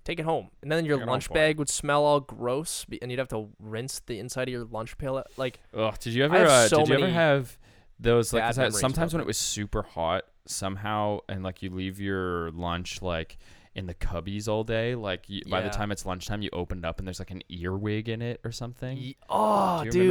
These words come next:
Speaker 2: remember
Speaker 1: I
Speaker 2: that?
Speaker 1: remember earwig. Yeah, that's
Speaker 2: Yeah, like, it was
Speaker 1: gross.
Speaker 2: like, it wasn't like, it would just
Speaker 1: Gross.
Speaker 2: occasionally happen to, like, one kid's lunch, and you open
Speaker 1: And
Speaker 2: it
Speaker 1: then
Speaker 2: up,
Speaker 1: you'd
Speaker 2: and
Speaker 1: never
Speaker 2: it's like,
Speaker 1: eat it.
Speaker 2: and it's always hanging out, like, it always like to hang out in, like, those, you know, those, like, cooler packs?
Speaker 1: Little crevice. Yeah, yeah,
Speaker 2: Those little
Speaker 1: yeah,
Speaker 2: cooler
Speaker 1: yeah.
Speaker 2: packs that would hang out there, and it's like,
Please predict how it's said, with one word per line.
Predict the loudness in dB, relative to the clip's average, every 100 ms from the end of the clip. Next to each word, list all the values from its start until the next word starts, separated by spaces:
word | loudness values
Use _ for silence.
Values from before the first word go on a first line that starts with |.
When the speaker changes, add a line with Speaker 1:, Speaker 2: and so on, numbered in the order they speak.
| 6
Speaker 2:
remember |
Speaker 1:
I | 4
Speaker 2:
that? |
Speaker 1:
remember | 2 0 -2 -4
earwig. | -6 -4 -4 -6 -6
Yeah, | -6 -2 -2
that's | 2
Speaker 2:
Yeah, | 4 4
like, | 4 4
it | 4
was | 4 6
Speaker 1:
gross. |
Speaker 2:
like, | 4
it | 4
wasn't | 2 2
like, | 2 2 -2 -16 -20 _ _ _ 0
it | 2
would | 4
just | 0
Speaker 1:
Gross. | 0
Speaker 2:
occasionally | 4 6 4 2 0 0
happen | 2 0 0 -6 -8 -16 -8
to, | -2
like, | 0 0
one | 2 4 4 2
kid's | -2 -2 -2
lunch, | -6 -8 -10 -10
and | -4
you | 0
open | 0 2
Speaker 1:
And | 2
Speaker 2:
it |
Speaker 1:
then | 2
Speaker 2:
up, |
Speaker 1:
you'd | 4 4
Speaker 2:
and | 6
Speaker 1:
never |
Speaker 2:
it's | 6
like, | 6 2
Speaker 1:
eat | 0
it. | -6 -8 0
Speaker 2:
and | 2
it's | 2
always | 4 4 4
hanging | 4 0 2
out, | 4 4 2
like, | 2
it | 2
always | 2 0
like | -2
to |
hang | -2 -2 -2
out | -2
in, | -4
like, | -2 -2
those, | -2 -2 -2
you | -4
know, | -4
those, | -2 -4
like, | -6
cooler | -6 -4 -2 -2 -2
packs? | -2 -2 0
Speaker 1:
Little | 0
crevice. | 0 -2 -2 -4 -8
Yeah, | -6 -2 0 0
yeah, | -2
Speaker 2:
Those | 0
little | 0 0
Speaker 1:
yeah, | 0
Speaker 2:
cooler | 0
Speaker 1:
yeah. | 0
Speaker 2:
packs | 0 -2 -2
that |
would | -4
hang | -4
out | -6
there, | -4 -4
and | -4
it's | -4
like, | -6